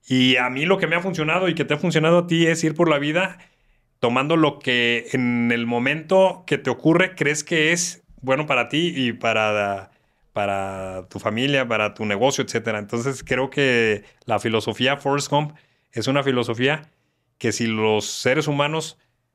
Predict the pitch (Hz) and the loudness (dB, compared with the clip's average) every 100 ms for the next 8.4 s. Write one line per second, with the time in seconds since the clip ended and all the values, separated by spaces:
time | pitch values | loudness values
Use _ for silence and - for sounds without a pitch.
0 | _ _ 110 110 107 104 - 135 156 131 | _ _ -2 0 0 -2 -2 -2 -2 -4
1 | 147 202 - - _ _ - 107 113 127 | -6 -8 -12 -18 _ _ -8 -2 0 0
2 | 135 143 123 113 117 127 127 127 120 120 | 0 -2 -4 -4 -4 -4 -6 -6 -6 -4
3 | 107 107 113 113 - - - 123 160 151 | -6 -6 -4 -4 -6 -8 -2 -2 0 -2
4 | 165 135 139 160 170 180 - - 123 - | -2 -2 0 2 2 -2 -16 -8 -6 -6
5 | - _ _ _ _ _ _ _ 131 139 | -10 _ _ _ _ _ _ _ 0 2
6 | 143 131 135 151 151 151 160 151 127 - | 0 0 -2 -2 -2 -2 -2 -4 -6 -4
7 | 120 110 104 101 101 104 - 110 107 127 | -2 0 0 -2 -6 -8 -6 -4 -2 -2
8 | 156 156 - | -2 -6 -16